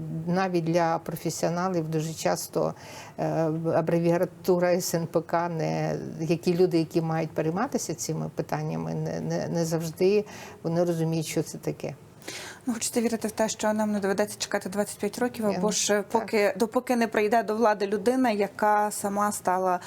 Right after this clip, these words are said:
Speaker 2: постраждалою. Тому, е, сподіваємося, що найближчим часом таки Україна матиме відповідний законопроєкт, і вже зможна буде, е, в принципі, працювати безпосередньо з, е, постраждалими. Однак сьогодні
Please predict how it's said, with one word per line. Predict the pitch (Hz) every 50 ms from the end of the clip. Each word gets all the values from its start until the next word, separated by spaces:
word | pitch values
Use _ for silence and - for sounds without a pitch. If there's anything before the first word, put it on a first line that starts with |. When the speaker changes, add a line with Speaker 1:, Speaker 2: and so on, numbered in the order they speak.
| - - - - - -
Speaker 2:
постраждалою. | 202 202 - - 202 208 196 190 202 185 165 156 156 160 175 175 180
Тому, | - 190 190 202 208 220 214 208 202 185 185 180 175 -
е, | - 190 185 185 185 180 180 - 208 214 - - - -
сподіваємося, | - - - - 208 180 190 185 185 208 220 226 220 - 226
що | - - 214
найближчим | 202 196 196 196 196 202 - 202 196
часом | 190 - 175 175 - 190 180
таки | - - - 185
Україна | 185 180 185 180 180 185 185 190
матиме | 208 226 240 - 254 254 247
відповідний | 226 220 - - 220 220 220 208 214 202 202 208 - - - - - - -
законопроєкт, | - 202 - 202 202 202 - - 208 226 254 262 - -
і | 208 202 202 196 190 185 - 208
вже | 180 180 190 202 220 214 196 185 - - -
зможна | 185 196 202 220 226 202 208 202
буде, | 185 196 196 185 190 185 185 - - - - - - -
е, | 185 190 190 190
в | 180 -
принципі, | - - 226 247 302 294 - 226 - 190
працювати | 185 185 190 190 - - 202 226 220 - - 175
безпосередньо | 180 202 202 - - - 185 - - 190 196 214 233 214 214 226 214 214 214
з, | 208 - - - - -
е, | 180 180 175 170 170 180 180 180 175 175 175 175 - - 180 -
постраждалими. | - 220 - - 208 202 180 160 139 - - - - - - - - - - - -
Однак | - 220 226 214 202 185 175 - -
сьогодні | - - 247 254 269 320 359 370 359 349 339 330 320 311